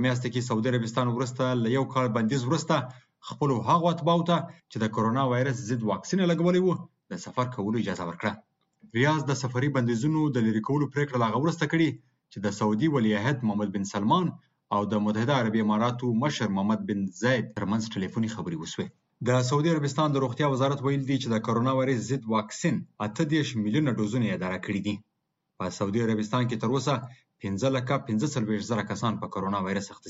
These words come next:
شوي، چې له دې جملې اته زره پنځه سوه کسان مړه دي. د ملګرو ملتونو عمومي منشي انټونیو ګوټیرس د سه شنبې په ورځ د جرمني څارنواله کریستین ریتسچر د ملګرو ملتونو د هغې ډلې مشره وټاکله چې په عراق کې د اسلامي دولت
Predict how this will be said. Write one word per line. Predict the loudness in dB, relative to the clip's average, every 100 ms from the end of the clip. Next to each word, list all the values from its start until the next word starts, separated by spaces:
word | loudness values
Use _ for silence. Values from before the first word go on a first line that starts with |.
| -2
شوي، | 0 -2 -6 _
چې | -8 -4
له | 0
دې | 0
جملې | 2 2 0 -2 -10 _ -14
اته | -6 -2
زره | -2 -4
پنځه | -4 -4 -2
سوه | -2 -2 -4
کسان | -2 -4 -4 -14 _ -6
مړه | -4 -6
دي. | -10 _ _ _ _ _ _ 0
د | 4 4
ملګرو | 2 2 2 4
ملتونو | 2 2 2 4 2 0
عمومي | 0 4 4
منشي | 2 0 0
انټونیو | 0 0 0 2 2 2
ګوټیرس | 2 2 0
د | 0 0
سه | 0
شنبې | 0 0 0
په | 2
ورځ | 0 -2 -10 -2
د | 0 2
جرمني | 2 4 2 2
څارنواله | 2 2 2 2 0 -2
کریستین | -4 0 0 -2 0 0
ریتسچر | 0 0 2 2 2
د | 2 2
ملګرو | 4 4 2
ملتونو | 0 0 -2 0
د | 0
هغې | 0 0
ډلې | 0 0 0
مشره | 0 0 0
وټاکله | 2 0 2 2 0 -8 _ _
چې | -14 -6
په | -2
عراق | 2 0 0
کې | -2
د | 0
اسلامي | 0 2 4 4
دولت | 2